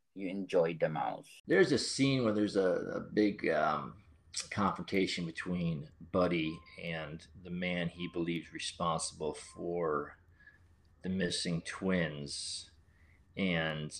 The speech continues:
Speaker 2: uh, Danny McPhee. And, and that, that scene was a lot of fun to write. It comes, you know, towards the middle of the book.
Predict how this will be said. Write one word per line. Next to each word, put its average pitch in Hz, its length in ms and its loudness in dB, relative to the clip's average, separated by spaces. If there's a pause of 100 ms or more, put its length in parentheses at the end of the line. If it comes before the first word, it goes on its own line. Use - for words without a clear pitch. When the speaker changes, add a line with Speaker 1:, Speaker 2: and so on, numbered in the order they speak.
Speaker 2:
uh, 67 380 -4 (380)
Danny 90 280 2
McPhee. 80 600 0 (460)
And, 95 220 2
and 185 160 0
that, - 300 2
that 113 160 6
scene 117 200 2
was 95 140 2
a 95 40 2
lot 85 180 8
of - 140 0
fun 90 220 2
to 82 80 0
write. 82 300 6
It - 80 -4
comes, 82 320 -2
you 80 120 -2
know, 71 120 -2
towards 82 280 -4
the 78 80 -12
middle 76 260 -10
of 71 80 -8
the 71 80 -10
book. 76 480 -2